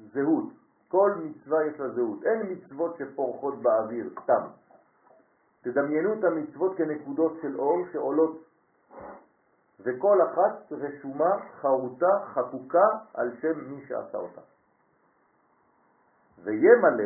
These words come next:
ואומרת אל המלך, זה כאילו שהיא אומרת למלך, שהוא זעיר אנפין, "ריבון עלמא, ריבון העולם, האילן דקיימין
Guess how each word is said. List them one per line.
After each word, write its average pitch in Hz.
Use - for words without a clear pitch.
ואומרת 147
אל 139
המלך, 131
זה 101
כאילו 170
שהיא 151
אומרת 143
למלך, 113
שהוא 143
זעיר 127
אנפין, 156
"ריבון 143
עלמא, 170
ריבון 98
העולם, 160
האילן 208
דקיימין 170